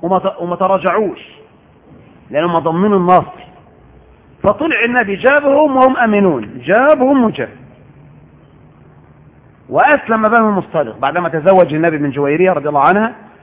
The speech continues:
وأسلم أبوها بعد ذلك. أسلم بنو المصطلق كل-،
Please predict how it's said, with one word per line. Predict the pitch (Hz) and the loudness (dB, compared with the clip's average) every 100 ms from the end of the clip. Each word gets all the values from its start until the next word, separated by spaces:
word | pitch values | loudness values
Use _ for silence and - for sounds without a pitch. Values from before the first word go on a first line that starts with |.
| - - _ _ _ _ _ | -20 -20 _ _ _ _ _
وأسلم | 180 190 180 151 156 | -2 0 0 -4 -4
أبوها | 160 170 | 2 2
بعد | 151 135 | 2 -2
ذلك. | 147 175 220 226 | -2 -2 -2 -8
أسلم | 247 - 185 160 | -10 -10 -8 -8
بنو | 175 | -8
المصطلق | 170 151 151 151 - | -8 -10 -12 -14 -16
كل-، | - 147 123 | -14 -12 -10